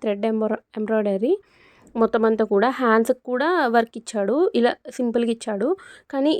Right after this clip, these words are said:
ఇందులో మైనస్ చెప్తాను అన్నాను కదా, ఏంటంటే ఈ బ్యాక్ సైడ్ వచ్చేసరికి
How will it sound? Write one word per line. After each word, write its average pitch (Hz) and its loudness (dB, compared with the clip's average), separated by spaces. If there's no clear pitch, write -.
ఇందులో 254 6
మైనస్ 233 2
చెప్తాను 233 -4
అన్నాను 202 -2
కదా, 226 2
ఏంటంటే 208 0
ఈ - -4
బ్యాక్ 226 0
సైడ్ 277 4
వచ్చేసరికి 247 -2